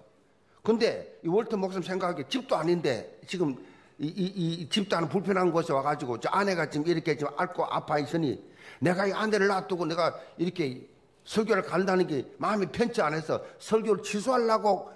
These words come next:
그렇게, 에, 말을 했어요, 가족들. "나 도저히 못 가겠다니까." 그때 아들 이야기예요. 아들이, 아들인 아들 이야기가, "아버지, 하나님,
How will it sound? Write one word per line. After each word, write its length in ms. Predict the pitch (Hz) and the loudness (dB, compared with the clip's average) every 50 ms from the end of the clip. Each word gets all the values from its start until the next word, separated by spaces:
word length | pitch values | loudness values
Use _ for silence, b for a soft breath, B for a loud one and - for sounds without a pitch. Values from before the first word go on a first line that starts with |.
| B B | B B
그렇게, 600 | 226 220 214 220 - 180 160 135 - - - - - | 0 0 0 0 -2 -2 -2 -2 -6 -8 -16 -10 -6
에, 240 | 143 131 123 123 123 - - - | -6 -4 -4 -6 -8 -10 -16 -20
말을 420 | - 135 127 120 - 143 151 165 165 | -18 -10 -8 -8 -6 -4 -2 2 4
했어요, 320 | 180 190 180 - 147 113 | 2 2 2 0 -4 -4
가족들. 480 | - 131 123 113 101 - - 92 87 113 | -2 -2 -2 -2 -4 -8 -8 -10 -4 -2
"나 280 | 143 147 139 127 - | -2 -2 -2 -2 -8
도저히 420 | - - 120 143 165 180 214 196 160 | -10 -6 -4 -4 -4 -4 -4 -4 -4
못 140 | 135 120 | -4 -4
가겠다니까." 640 | - 127 131 131 139 131 - - 117 117 107 - 98 B B B B B | -2 -4 -2 -2 -4 -6 -4 -4 -4 -4 -6 -10 -12 B B B B B
그때 260 | - 233 233 - - - | -2 -2 0 0 -4 -2
아들 400 | - 208 254 196 226 208 185 139 | 0 0 2 2 2 2 2 0
이야기예요. 360 | 127 120 117 117 110 101 98 - | -2 -2 -2 -2 -2 -4 -4 -4
아들이, 440 | - 92 107 - 175 127 107 98 - - - - | -6 -6 -4 -2 -2 -4 -4 -8 -10 -14 -8 -4
아들인 320 | 156 175 160 165 139 131 - | -4 -2 -2 0 -2 -2 -2
아들 340 | - 147 175 156 160 131 120 | 0 -2 0 0 -2 -2 0
이야기가, 300 | 123 120 110 110 - 113 | 0 -2 -2 -4 -4 -2
"아버지, 400 | 127 156 175 165 151 107 92 - - - - _ _ _ _ _ _ _ _ _ _ _ _ _ _ _ _ _ _ _ - - - B B B B B B B B B B B B B B B B | 0 0 0 -2 -2 -6 -6 -8 -14 -20 -20 _ _ _ _ _ _ _ _ _ _ _ _ _ _ _ _ _ _ _ -20 -20 -20 B B B B B B B B B B B B B B B B
하나님, 680 | - - 208 247 247 233 220 220 220 214 214 214 - | -2 0 2 4 4 4 4 4 4 4 2 0 -2